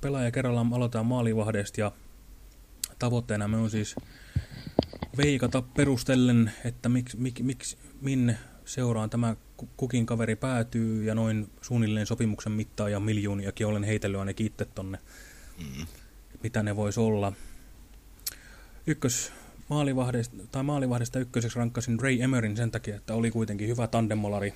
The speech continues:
Speaker 1: Chicagossa Corey Crawfordin kanssa, ja olisi voinut hyvin olla jopa ykkösmaalivahti, jos olisi,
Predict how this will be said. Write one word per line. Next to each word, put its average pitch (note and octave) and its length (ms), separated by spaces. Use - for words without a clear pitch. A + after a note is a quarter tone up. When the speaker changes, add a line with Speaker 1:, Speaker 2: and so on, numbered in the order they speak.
Speaker 1:
Chicagossa A2 640
Corey A2 180
Crawfordin G2+ 500
kanssa, G2 300
ja G2+ 120
olisi G#2 180
voinut G#2 300
hyvin A2 200
olla G2+ 160
jopa G#2 200
ykkösmaalivahti, G2+ 720
jos G#2+ 180
olisi, G2+ 160